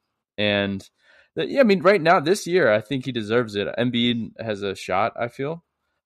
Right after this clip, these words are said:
but I think Embiid should have got one of the,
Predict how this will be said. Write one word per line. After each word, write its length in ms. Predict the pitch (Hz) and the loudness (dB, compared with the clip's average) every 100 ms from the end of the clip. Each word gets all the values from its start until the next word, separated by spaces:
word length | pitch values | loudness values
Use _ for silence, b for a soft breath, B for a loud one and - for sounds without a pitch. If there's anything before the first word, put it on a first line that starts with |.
| _ _ _ _ | _ _ _ _
but 300 | 107 101 - | -2 0 0
I 60 | |
think 180 | 123 208 | -2 -2
Embiid 400 | - 123 123 120 | 0 0 0 -2
should 140 | - 107 | -4 0
have 40 | |
got 240 | 107 90 | 2 2
one 240 | 101 104 104 | -2 -6 -4
of 140 | 98 | -6
the, 460 | 98 98 95 92 | -6 -6 -6 -8